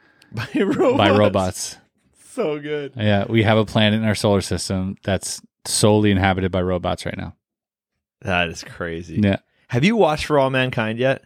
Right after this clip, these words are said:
Speaker 2: No, I don't believe
Speaker 1: Oh,
Speaker 2: so. Wh-, what
Speaker 1: it's
Speaker 2: is
Speaker 1: an,
Speaker 2: it?
Speaker 1: it's an Apple T V original.
Speaker 2: Oh.
Speaker 1: And, uh, and it's like, it's got Joel Kinnaman in it.
Speaker 2: Mm. Go-,
Speaker 1: And
Speaker 2: <laughs> sorry?
Speaker 1: Joel Kinnaman.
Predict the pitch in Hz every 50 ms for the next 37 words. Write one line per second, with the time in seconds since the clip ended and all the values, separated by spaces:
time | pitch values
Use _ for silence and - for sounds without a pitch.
0 | _ _ _ _ _ _ _ _ - 104 101 98 95 95 92 92 95 95 95 95
1 | 95 95 95 95 95 98 98 95 95 92 90 - 107 107 107 107 107 101 98 98
2 | 92 92 98 101 98 - - 110 110 113 127 147 160 160 - 110 123 - 127 117
3 | 113 113 123 - 139 117 - 123 107 110 107 98 98 98 98 120 123 127 151 143
4 | _ _ - 117 107 104 104 101 90 - - _ _ _ - - - 95 95 98
5 | 95 95 92 92 92 92 90 95 - _ _ _ _ _ _ - 98 101 104 -
6 | 92 107 101 - - 120 104 101 101 - - _ - - - 117 104 - 120 113
7 | 113 - - - 107 107 110 107 110 110 110 113 117 - - - 113 110 104 98
8 | 90 _ _ _ - 123 113 101 - - - - 156 226 - - - _ _ -
9 | - 110 117 143 156 _ _ _ - 101 - 95 95 95 - - 101 101 104 117
10 | 135 147